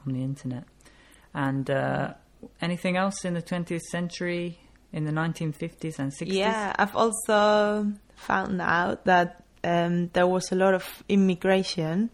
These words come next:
Speaker 1: Mm-hmm.
Speaker 2: in that period, in the nineteen fifties and nineteen sixties.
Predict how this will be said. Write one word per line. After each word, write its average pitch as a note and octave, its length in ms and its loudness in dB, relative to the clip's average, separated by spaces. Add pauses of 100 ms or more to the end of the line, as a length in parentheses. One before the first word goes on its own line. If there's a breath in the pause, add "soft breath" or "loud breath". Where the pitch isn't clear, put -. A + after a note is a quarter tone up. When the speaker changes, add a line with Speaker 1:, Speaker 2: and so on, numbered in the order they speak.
(240)
Speaker 1:
Mm-hmm. D3 400 2
Speaker 2:
in C#3+ 100 4
that - 220 -2
period, F#3 380 2
in F3+ 160 2
the F3 80 0
nineteen F3+ 400 2
fifties F#3 680 -2
and F3+ 140 -2
nineteen F#3 380 0
sixties. B3+ 640 -6